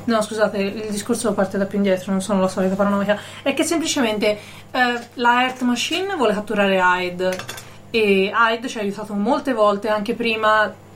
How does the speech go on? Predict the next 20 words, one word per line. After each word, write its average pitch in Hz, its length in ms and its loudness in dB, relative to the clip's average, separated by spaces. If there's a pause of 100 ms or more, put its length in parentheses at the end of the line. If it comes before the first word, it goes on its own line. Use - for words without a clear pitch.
di 202 140 0
sapere 202 580 2
che 175 100 -4
la 170 100 -2
Earth 180 160 -6
Machine 214 720 0 (400)
avrebbe 202 460 2
chiesto 180 300 -4
a - 20 2
noi 196 280 4
di 190 100 0
catturarlo, 190 640 -2
poteva 185 300 -10
immaginarselo, 190 840 -2
e 190 160 0
ok, 185 500 0 (220)
ma 214 120 0
perché 208 240 -2
aiutarci 208 500 0
allora? 190 440 0